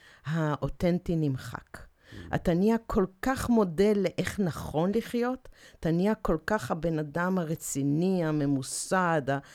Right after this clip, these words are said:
Speaker 1: האחראי, ה-, הזה שאפשר לסמוך עליו, שמילה שלו זה מילה, והוא המופת של איך צריך להיראות, ואז אתה מאבד את החיבור למימד התשוקתי, למימד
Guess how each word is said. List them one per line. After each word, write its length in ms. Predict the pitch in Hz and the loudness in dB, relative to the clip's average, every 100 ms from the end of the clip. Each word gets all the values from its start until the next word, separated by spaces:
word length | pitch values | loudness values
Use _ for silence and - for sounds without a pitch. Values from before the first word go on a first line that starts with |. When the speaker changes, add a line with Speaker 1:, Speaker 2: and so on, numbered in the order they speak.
| - - | -20 -4
Speaker 1:
האחראי, 1040 | - - - 143 151 - 156 196 196 156 143 | -2 -2 -4 -2 -4 -2 0 2 2 2 2
ה-, 200 | 143 131 - - - | 0 -2 -6 -16 -6
הזה 200 | 143 147 | -4 -2
שאפשר 420 | 170 165 151 180 | -2 -2 0 2
לסמוך 640 | 180 196 - - 127 170 220 | 4 2 0 0 2 4 4
עליו, 360 | 208 185 147 | 4 6 4
שמילה 540 | 147 - 151 143 139 185 | 2 2 2 4 4 2
שלו 300 | - 196 180 | 2 4 4
זה 160 | 156 | 4
מילה, 640 | 151 147 143 180 208 175 139 | 2 4 4 6 6 6 4
והוא 400 | 143 143 165 180 | 4 4 6 6
המופת 680 | 160 143 131 - 220 180 - | 6 4 0 0 2 2 0
של 240 | 180 147 | -2 2
איך 140 | 175 | 0
צריך 420 | - - 170 180 190 | 0 -4 -2 -4 0
להיראות, 460 | 175 147 185 214 - - - - - | 2 4 2 2 -4 -20 -20 -20 -16
ואז 340 | - 180 202 247 | -2 2 4 4
אתה 420 | 262 247 240 214 - - 190 | 2 2 4 2 0 -4 0
מאבד 600 | 196 190 147 196 247 247 | 2 0 0 2 4 2
את 200 | 277 - | 2 0
החיבור 720 | - 240 190 190 262 285 262 208 196 196 196 - - _ | 0 -2 0 2 4 4 4 4 4 2 -2 -12 -20 _
למימד 540 | 190 202 185 196 220 214 | 2 4 4 4 4 4
התשוקתי, 1120 | 214 196 190 - - 208 - - - 220 226 202 | 4 4 2 0 -2 -2 -4 -6 0 2 4 2
למימד 720 | 175 165 165 175 180 190 180 | 2 2 4 4 4 2 2